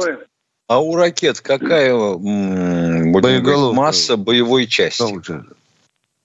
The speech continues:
Speaker 1: Вот, Михаил Владимирович, вот я признаюсь, я все знаю, но я знаю,
Speaker 2: Михаил
Speaker 1: что каждый
Speaker 2: Владимирович,
Speaker 1: день по телевизору
Speaker 2: Михаил
Speaker 1: говорят,
Speaker 2: Владимирович
Speaker 1: сколько
Speaker 2: сам
Speaker 1: точно.
Speaker 2: давно уже плешь расчесал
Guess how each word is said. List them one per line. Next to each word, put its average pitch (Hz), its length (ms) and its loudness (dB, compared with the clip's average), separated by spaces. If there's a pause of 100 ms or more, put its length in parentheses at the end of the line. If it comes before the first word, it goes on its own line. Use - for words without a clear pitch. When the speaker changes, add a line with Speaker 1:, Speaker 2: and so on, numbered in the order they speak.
(160)
Speaker 1:
Вот, 165 240 0
Михаил 165 340 2
Владимирович, 147 340 0
вот 151 220 0
я 156 160 4
признаюсь, 151 440 -2
я 151 100 0
все 160 180 -2
знаю, 131 200 2
но 135 120 2
я 131 60 -2
знаю, 175 200 2
Speaker 2:
Михаил - 100 4
Speaker 1:
что 147 100 0
каждый 175 280 2
Speaker 2:
Владимирович, 151 600 0
Speaker 1:
день - 0 -
по 156 140 2
телевизору 170 200 -2
Speaker 2:
Михаил 160 240 0
Speaker 1:
говорят, - 20 -6 (200)
Speaker 2:
Владимирович 190 160 2 (100)
Speaker 1:
сколько - 180 0
Speaker 2:
сам 170 100 4
Speaker 1:
точно. 147 140 -4
Speaker 2:
давно 143 400 0
уже 135 340 -2
плешь 139 480 -2
расчесал 101 760 -2